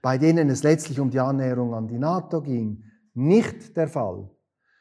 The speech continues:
Aber heute ist die Linke, deshalb auch der erste Satz in meinem Denknetzartikel, so geeint, Friedensarmee, sicherheitspolitisch,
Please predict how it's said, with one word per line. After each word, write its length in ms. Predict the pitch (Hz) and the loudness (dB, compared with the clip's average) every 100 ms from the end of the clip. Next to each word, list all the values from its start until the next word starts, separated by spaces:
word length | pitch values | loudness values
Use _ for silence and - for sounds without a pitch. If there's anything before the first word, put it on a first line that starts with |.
| _ _ | _ _
Aber 320 | - 127 127 110 | -10 -6 -4 4
heute 720 | 160 202 196 180 175 - - - | 6 6 2 -6 -6 -6 -12 -2
ist 400 | 156 170 - 156 | -2 -2 -6 -6
die 80 | |
Linke, 720 | 143 135 151 147 - 147 151 156 | -4 -4 -4 -8 -6 -4 -6 -6
deshalb 380 | 131 131 135 | -6 -4 -4
auch 180 | 123 123 | -4 -6
der 140 | - 123 | -6 -6
erste 340 | 127 127 123 | -4 -6 -6
Satz 340 | 117 131 131 | -4 -4 -4
in 120 | 139 127 120 | -4 -4 -4
meinem 340 | 120 120 117 | -6 -6 -4
Denknetzartikel, 1200 | 139 165 165 151 147 147 135 139 139 131 - 131 123 _ _ _ _ _ _ _ | -2 -4 -6 -8 -8 -8 -12 -10 -10 -12 -10 -12 -12 _ _ _ _ _ _ _
so 360 | - 147 190 185 | 0 4 4 4
geeint, 840 | 180 156 139 156 147 135 - - _ | 0 0 0 0 0 -4 -12 -20 _
Friedensarmee, 1500 | - 170 175 165 160 160 - 131 131 131 135 151 156 156 - | 0 2 2 -4 -8 -10 -8 -6 -4 -2 -2 -2 -4 -8 -18
sicherheitspolitisch, 1400 | - - 151 - 143 139 139 - 127 127 127 - 123 - | -14 -8 -8 -6 -8 -8 -8 -8 -6 -6 -8 -10 -10 -12